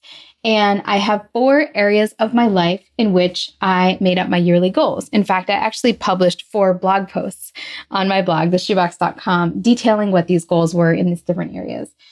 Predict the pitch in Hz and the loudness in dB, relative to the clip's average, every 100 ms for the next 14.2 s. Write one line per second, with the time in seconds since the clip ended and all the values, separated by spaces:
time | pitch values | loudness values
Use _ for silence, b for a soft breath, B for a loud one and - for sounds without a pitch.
0 | b b b 202 180 170 - 240 214 202 | b b b 0 0 -2 -2 0 0 0
1 | 214 185 170 - - 180 202 339 349 196 | 2 2 0 -6 -6 -4 0 0 -2 -6
2 | 196 - - 202 196 180 175 175 - 202 | -6 -10 -6 -4 2 2 2 -2 -2 -2
3 | 180 - 202 254 370 - _ 226 208 190 | -2 -2 2 4 2 -2 _ -4 -2 0
4 | 190 180 170 165 269 311 - 247 208 226 | 2 2 2 2 2 0 -2 -2 0 0
5 | 220 240 208 220 202 208 185 170 170 170 | 2 2 2 -2 -2 0 0 2 2 0
6 | 175 180 B B B B _ 381 427 320 | -2 -4 B B B B _ 0 0 0
7 | 294 208 175 180 240 294 294 285 277 277 | 0 0 -2 -4 0 2 4 2 4 2
8 | 269 - 262 254 254 247 196 - 185 180 | 0 -2 0 2 2 2 0 -2 -2 -2
9 | 190 185 185 165 170 185 220 214 196 175 | 0 2 2 0 -2 -2 0 0 0 0
10 | - 175 170 170 - 185 185 - 285 247 | -2 0 0 0 0 0 0 0 0 2
11 | 240 247 226 196 190 185 175 170 _ 202 | 2 2 2 0 0 0 0 0 _ -2
12 | 196 - 175 180 175 170 165 165 170 170 | -2 0 0 0 -2 -2 0 0 0 -2
13 | 208 196 180 180 - 165 - - 156 - | 0 2 0 0 0 0 2 0 0 -6
14 | - | -14